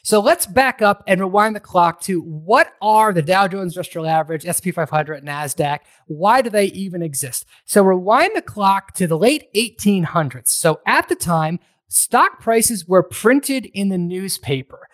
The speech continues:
So you would see a big table of stocks, a company name and a stock price, and that's what you saw. Well, at the time, the editor of the Wall Street Journal, his name was Charles Dow. And what he was looking for a way to do would be to take those tables of data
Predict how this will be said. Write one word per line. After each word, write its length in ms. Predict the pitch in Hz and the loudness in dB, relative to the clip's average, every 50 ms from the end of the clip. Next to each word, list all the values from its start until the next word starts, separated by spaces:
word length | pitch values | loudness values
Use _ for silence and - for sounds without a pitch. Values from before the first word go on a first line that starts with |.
| _ _ - | _ _ -6
So 180 | - - 180 | 0 2 2
you 160 | 170 160 175 | 2 2 0
would 120 | 180 175 - | -4 -2 0
see 140 | - 214 202 | 0 2 2
a 40 | |
big 280 | 170 131 226 254 233 226 | 0 0 0 -2 -2 -4
table 440 | - - 196 196 214 214 190 196 180 | -2 0 2 2 2 2 2 2 2
of 80 | 175 | 2
stocks, 440 | - - - 160 135 120 - - - - | 2 2 0 0 -2 -2 -2 -4 -8 -8
a 80 | - 160 | -8 -10
company 340 | - - 202 190 185 175 185 | -4 -4 -4 -2 -2 -4 -2
name 320 | 190 196 - 202 202 196 | -2 -2 -2 -2 -2 -2
and 140 | 165 165 160 | -2 -4 -4
a 40 | 143 | -4
stock 380 | - - - 165 160 156 _ _ _ _ - | -2 0 2 2 2 2 _ _ _ _ -20
price, 440 | - - - 185 175 175 175 165 - | -8 -2 2 2 4 4 2 2 0
and 200 | - 175 156 151 | -4 -6 -10 -10
that's 240 | 156 151 151 - - | -8 -10 -10 -10 -8
what 180 | 170 147 - - | -10 -10 -10 -8
you 60 | 139 | -8
saw. 340 | - - 165 143 127 123 - _ _ _ _ _ _ - 156 | -6 -6 -4 -6 -8 -10 -14 _ _ _ _ _ _ -14 -6
Well, 440 | 151 220 302 320 262 247 - - - | 0 2 4 4 4 4 2 -2 -4
at 200 | 196 226 - - | -4 -4 -2 -2
the 80 | - 170 | -4 -6
time, 560 | - - - 311 311 269 226 202 202 208 156 151 | -6 -4 0 2 4 4 4 4 2 0 -2 -6
the 220 | 151 175 175 - _ _ - | -8 -8 -10 -10 _ _ 0
editor 440 | 247 320 320 262 165 170 202 262 - _ _ - | 2 4 4 4 4 4 2 0 -4 _ _ -2
of 140 | - 180 147 | -2 -2 0
the 80 | 165 | 0
Wall 340 | 156 143 139 156 170 214 269 | -4 -4 0 2 4 4 4
Street 320 | 262 - - 285 311 - - | 4 0 -4 -6 -6 -4 0
Journal, 460 | - 170 156 151 160 190 190 _ _ | 2 4 4 4 2 -2 -4 _ _
his 220 | - 269 320 - - | 2 2 2 4 4
name 260 | 226 220 233 240 214 | 2 2 2 2 0
was 200 | 170 156 - - | -2 -4 -6 -6
Charles 580 | - - - 196 185 185 196 202 214 214 208 - - - 135 | -8 -6 -2 0 4 4 6 6 4 2 0 -6 -12 -12 -4
Dow. 440 | - 165 160 147 143 131 120 123 - _ _ _ _ - | -2 0 0 0 0 -2 -4 -6 -10 _ _ _ _ 0
And 220 | - 185 185 170 | 2 2 4 4
what 160 | 180 269 311 302 | 2 0 0 2
he 160 | - 339 349 | 2 2 4
was 200 | 349 294 185 190 | 4 2 0 -4
looking 360 | 240 294 - - 311 294 262 | -10 -12 -6 -4 -2 -2 0
for 180 | - - 214 175 | 2 2 0 2
a 140 | 180 180 | 2 -2
way 240 | 180 170 190 208 233 | -2 0 -2 -2 -2
to 100 | 226 190 | -2 -8
do 300 | 151 151 202 214 190 165 | -10 -8 -2 0 0 0
would 180 | 147 160 160 147 | 0 -2 -8 -8
be 120 | - 180 | -6 -6
to 100 | 156 156 | -6 -6
take 340 | - - - 220 277 254 - | -6 -2 0 0 0 0 2
those 220 | - 226 202 - | 2 2 2 0
tables 520 | - - - 202 226 269 240 240 233 240 - | -4 -6 -2 2 2 4 4 4 4 4 2
of 160 | 165 151 - | -4 -6 -2
data 380 | - 180 208 202 151 139 135 | 2 4 4 4 4 2 -2